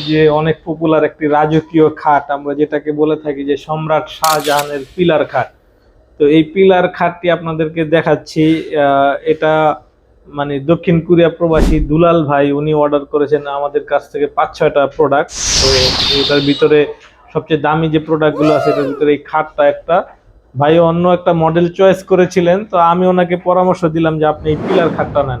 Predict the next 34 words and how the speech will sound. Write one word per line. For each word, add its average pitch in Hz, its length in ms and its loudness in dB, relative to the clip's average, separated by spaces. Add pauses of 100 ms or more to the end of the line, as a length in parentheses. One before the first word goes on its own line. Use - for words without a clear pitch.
(100)
কারণ 143 240 -4
যেহেতু 151 340 -2
গ্রামের 151 500 -2
বাসাতে 151 960 -2
যাবে, 147 300 0
এগুলো 147 360 0
কিন্তু 151 460 -2 (520)
মানে 147 180 0
যখন 156 300 0
একটা 160 560 2 (240)
দূরের 170 360 2
এলাকায় 170 480 2
যায়, 143 360 0
তখন 160 200 -4
এটা 160 200 -2
কিন্তু 165 260 -8
একটা 170 160 -6
রাজকীয় 180 480 0
একটা 185 160 2
ভাব 151 260 2
আছে। 147 200 0
এটা 151 340 0
যখন 151 240 -6
বিছাবে, 156 480 -2
দেখবে 151 420 -2
গ্রামের 160 380 -2
মানুষ, 165 240 -4 (380)
আমরা 170 300 2
যত 175 280 2
এই 185 120 4
খাটটা 180 380 -2
গ্রামের 170 420 0
দিকে 160 180 0
পাঠাই 160 420 0